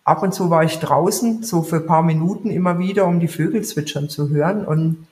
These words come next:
das ist was, was ich mir vorgenommen hab oder was meinen weiteren Weg begleiten soll, dass ich viel Zeit hab oder viel mehr Zeit hab als jetzt für die Natur, aus der ich immer schon ganz viel Kraft sauge,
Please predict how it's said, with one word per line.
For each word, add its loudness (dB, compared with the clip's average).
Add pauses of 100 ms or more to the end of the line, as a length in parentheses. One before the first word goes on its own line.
(880)
das 0
ist -2
was, 0
was -2
ich -6
mir 0
vorgenommen -2
hab -4
oder -4
was -6 (420)
meinen 0
weiteren 2
Weg 0
begleiten 2
soll, 0
dass -2
ich -6
viel -4
Zeit -2
hab -2 (460)
oder -4
viel 0
mehr 2
Zeit 0
hab -2
als -4
jetzt 0
für 2 (380)
die 0
Natur, 0
aus -2
der 0
ich -2
immer 4
schon 0
ganz 0
viel 0
Kraft -2
sauge, 2